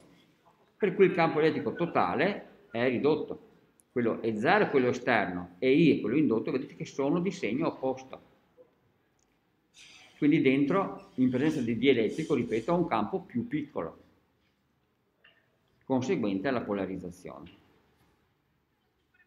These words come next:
Ok, qui ci sono diversi esempi di condensatori che trovate nei circuiti, sono, hanno più o meno questo aspetto.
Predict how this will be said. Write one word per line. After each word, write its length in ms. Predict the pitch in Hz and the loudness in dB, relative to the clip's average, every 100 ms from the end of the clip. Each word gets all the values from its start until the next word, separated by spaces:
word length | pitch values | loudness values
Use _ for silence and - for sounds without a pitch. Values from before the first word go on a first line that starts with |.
| _ | _
Ok, 380 | - - 156 160 | -20 -4 -2 -2
qui 120 | 135 | -4
ci 120 | - 117 | -6 -6
sono 640 | - 139 117 104 95 98 | 0 2 2 0 -2 -4
diversi 680 | 113 110 120 120 - 101 92 | -4 0 0 0 -4 -8 -8
esempi 440 | - 113 120 120 117 | -6 -4 0 0 0
di 120 | 101 | -4
condensatori 840 | 104 101 101 104 147 113 95 123 | -4 -2 -4 -4 -6 -4 -2 -4
che 120 | - | -6
trovate 400 | - 98 98 98 | -10 -6 -6 -8
nei 160 | 92 87 | -16 -20
circuiti, 400 | - 85 - 110 | -20 -18 -10 -10
sono, 240 | - 95 92 | -8 -8 -6
hanno 160 | 95 | -6
più 160 | 95 107 | -6 -4
o 20 | |
meno 220 | 104 104 | -2 -4
questo 260 | - - 113 | -6 -14 -14
aspetto. 760 | - - - - 156 - _ | -12 -12 -12 -8 -8 -8 _